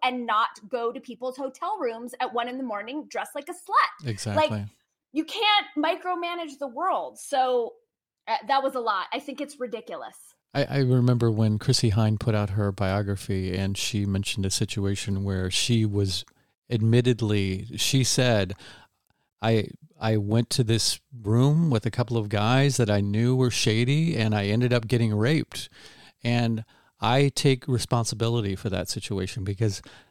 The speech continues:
Speaker 2: that was a stupid ass thing to do. And she got so much shit for that, you know, like, I mean, she just got ripped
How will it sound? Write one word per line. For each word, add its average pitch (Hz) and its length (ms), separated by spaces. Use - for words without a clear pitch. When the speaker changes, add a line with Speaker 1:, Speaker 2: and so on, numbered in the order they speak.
Speaker 2:
that 127 120
was 123 120
a 104 120
stupid - 560
ass 117 300
thing 113 220
to 110 80
do. 120 220
And 107 100
she - 180
got 110 260
so 127 680
much 113 300
shit - 400
for 104 160
that, 92 320
you 110 140
know, 104 200
like, 101 300
I 165 40
mean, 160 160
she - 140
just 180 180
got 175 160
ripped 147 540